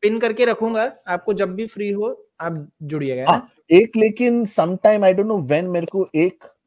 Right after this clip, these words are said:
Speaker 2: एक नहीं, दो दिन का मेरे को सेशन करना है, ठीक है? और वो मैं
Speaker 1: बिल्कुल,
Speaker 2: रिक्वेस्ट
Speaker 1: बिल्कुल।
Speaker 2: करने वाला
Speaker 1: वो
Speaker 2: हूँ
Speaker 1: जब आप
Speaker 2: सबको।
Speaker 1: हाँ।
Speaker 2: All, no, मैं, I'm going to go and show and present this to everybody। When we'll do that when, ठीक है?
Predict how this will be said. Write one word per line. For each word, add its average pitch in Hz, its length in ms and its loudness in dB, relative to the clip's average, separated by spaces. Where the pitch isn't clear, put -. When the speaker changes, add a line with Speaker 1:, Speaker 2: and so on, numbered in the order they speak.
Speaker 2:
एक 208 220 2
नहीं, 180 300 -2
दो 160 260 2
दिन 196 220 -2
का 196 100 6
मेरे 165 160 -2
को 165 100 -6
सेशन 127 320 -8
करना 101 260 -10
है, 87 100 -20
ठीक 131 160 -10
है? 156 80 -2
और 139 160 2
वो 170 140 2
मैं 196 80 4
Speaker 1:
बिल्कुल, 170 220 2
Speaker 2:
रिक्वेस्ट 160 220 -4
Speaker 1:
बिल्कुल। 151 140 -4
Speaker 2:
करने 170 120 -2
वाला 165 200 2
Speaker 1:
वो 180 40 0
Speaker 2:
हूँ 185 80 -2
Speaker 1:
जब 190 180 2
आप 202 180 4
Speaker 2:
सबको। - 300 -2
Speaker 1:
हाँ। 147 260 -8
Speaker 2:
All, 202 280 10
no, 202 420 -4
मैं, 190 120 0
I'm 185 200 0
going 208 160 -2
to 180 120 -4
go 196 220 0
and 185 100 -6
show 175 340 -6
and 170 220 -8
present 175 340 -4
this 175 200 -4
to 143 260 -4
everybody। 123 380 -6
When 190 220 0
we'll 151 220 -2
do 139 100 -2
that 110 220 -4
when, 95 120 -12
ठीक 123 180 -6
है? 190 180 -2